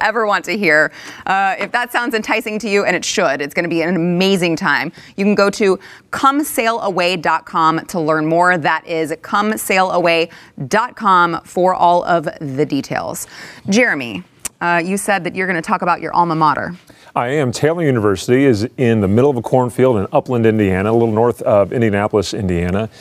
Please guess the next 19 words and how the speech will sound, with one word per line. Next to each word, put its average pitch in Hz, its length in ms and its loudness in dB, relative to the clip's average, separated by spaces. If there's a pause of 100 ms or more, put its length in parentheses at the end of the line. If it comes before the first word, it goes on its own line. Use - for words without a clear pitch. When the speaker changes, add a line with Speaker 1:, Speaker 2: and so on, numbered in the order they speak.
(220)
Speaker 2:
It's 98 100 -2
been 131 140 2
there 123 100 4
since 117 220 0
eighteen 120 400 0
forty-six, 107 640 0
and 117 100 2
it's 117 160 -4
a 107 240 2
private 113 460 -2
Christian 113 340 -2
rel-, 101 400 -4
uh, 101 140 0
liberal 107 260 2
arts 151 180 2
college 98 440 -2
in, 104 520 -2
in 104 120 -2
Indiana. 104 420 -2